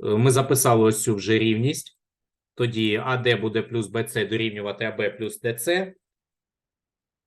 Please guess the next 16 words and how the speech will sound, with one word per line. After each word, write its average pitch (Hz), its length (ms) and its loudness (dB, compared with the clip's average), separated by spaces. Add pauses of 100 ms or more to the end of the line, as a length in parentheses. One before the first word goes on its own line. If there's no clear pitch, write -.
(240)
оскільки 131 460 -4
в 135 60 0
нас 135 260 -2
є 135 180 -2
па-, 135 460 -4
е, 127 40 -2
пари 135 420 0
рівних 131 340 -2
сторін. 127 500 -4
І 170 120 -4
тоді 123 360 -6
в 110 440 -4
А 123 100 -2
Б 117 180 -4
Ц 131 180 -6
Д 180 380 -2